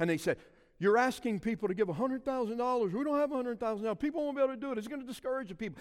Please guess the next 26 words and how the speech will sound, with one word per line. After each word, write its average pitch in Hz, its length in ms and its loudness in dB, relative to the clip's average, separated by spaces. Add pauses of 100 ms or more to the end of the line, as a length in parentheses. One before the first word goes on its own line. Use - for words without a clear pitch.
(120)
I 143 60 0
said, 143 160 0
"Look, 156 180 2 (100)
if 135 140 -2
we 147 80 0
collect 170 400 2
ten 196 260 0
dollars 170 380 4
extra, 143 400 -4 (180)
we're 120 180 -4
ten 147 220 -2
dollars 127 400 -2
closer. 110 460 -10 (960)
So 101 220 -12 (200)
we're 117 120 -12
gonna 117 140 -8
do 107 160 -8
it." 101 100 -16 (340)
So 131 100 -10
we 131 100 -4
did 185 180 -6
it. - 140 -16 (1300)
Listen, 123 420 -10
this 156 240 -10
little 202 240 -10
church - 540 -16